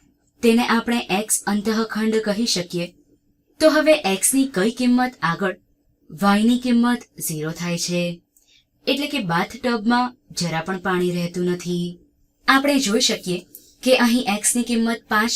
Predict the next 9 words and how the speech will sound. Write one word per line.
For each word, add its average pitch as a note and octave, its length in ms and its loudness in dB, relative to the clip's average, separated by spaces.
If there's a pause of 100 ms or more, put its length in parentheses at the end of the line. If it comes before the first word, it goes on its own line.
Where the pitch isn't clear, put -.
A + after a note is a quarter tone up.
છે F3 160 -4 (640)
અને A3 240 0
આ G#3 220 2
એકમ A3 360 -2 (320)
મિનિટમાં G3+ 560 -2
છે. F3 100 -6 (840)
માટે C4+ 320 2
આનો G#3 320 -2
જવાબ E3+ 340 -2